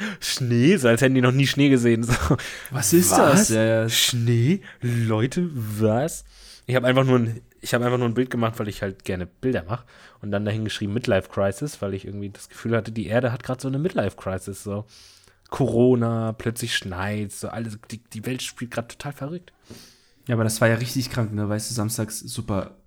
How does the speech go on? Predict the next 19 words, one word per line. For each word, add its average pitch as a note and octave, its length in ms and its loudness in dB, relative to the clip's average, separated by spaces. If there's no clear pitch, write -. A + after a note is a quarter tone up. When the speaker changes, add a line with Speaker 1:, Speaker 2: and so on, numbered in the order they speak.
Speaker 2:
herrliches A2 480 -6
Wetter, A2 400 -4
äh, G#2+ 280 -2
sechzehn - 380 -6
Grad. G#2+ 380 -6
Speaker 1:
Samstag A#2+ 360 0
Speaker 2:
Und G#2+ 40 2
Speaker 1:
war A2+ 60 4
Speaker 2:
dann A#2 100 6
Speaker 1:
richtig G2+ 160 0
krass, G#2+ 140 4
Speaker 2:
Sonntag, A2+ 180 6
Speaker 1:
ja. G#2 180 2
Speaker 2:
und G#2 60 -2
dann G#2+ 240 0
hat's A#2+ 180 -4
einfach A#2 300 0
Sonntag A#2 400 -2
geschneit. G#2+ 640 -6